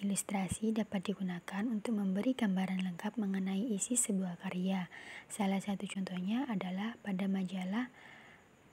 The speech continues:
atau buku. Manfaat yang kedua yaitu memudahkan dalam memahami suatu tulisan. Manfaat yang ketiga yaitu sebagai sarana mengekspresikan ide atau pikiran melalui sebuah gambar.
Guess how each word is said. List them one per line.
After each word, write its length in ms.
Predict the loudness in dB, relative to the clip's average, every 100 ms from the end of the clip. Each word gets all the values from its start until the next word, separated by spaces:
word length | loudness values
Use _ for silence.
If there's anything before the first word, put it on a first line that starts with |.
| -12
atau 320 | -10 -2 0
buku. 560 | 0 -6 -12 -4 -2 -2 -8 -20 -20 -20 -20 -20 -20 -20 -20 -4
Manfaat 420 | 0 0 2 2 4
yang 160 | 4
kedua 400 | 4 4 4 4
yaitu 460 | 2 2 0 0 0
memudahkan 800 | 4 4 4 4 0 2 4 4
dalam 380 | 4 2 4 4
memahami 580 | 4 2 0 2 2 0
suatu 380 | -4 0 0 0
tulisan. 640 | -2 -2 -2 0 0 0 -2 -8 -20 -20 -20 -20 -20 -4
Manfaat 400 | -4 0 -2 0
yang 160 | 0
ketiga 480 | -2 -2 -2 2 2
yaitu 400 | 2 0 0 0 0
sebagai 400 | 0 0 2 2
sarana 600 | 2 0 0 0 0 2
mengekspresikan 1000 | 2 2 0 -2 0 2 0 0 0 0 2
ide 400 | 2 2 2 2 -2 -20 -14 -4
atau 320 | -4 2 2
pikiran 560 | 2 -2 -4 -2 0 2
melalui 480 | 2 2 2 2
sebuah 480 | 2 2 0 -2 -2
gambar. 480 | -4 -2 2 2 0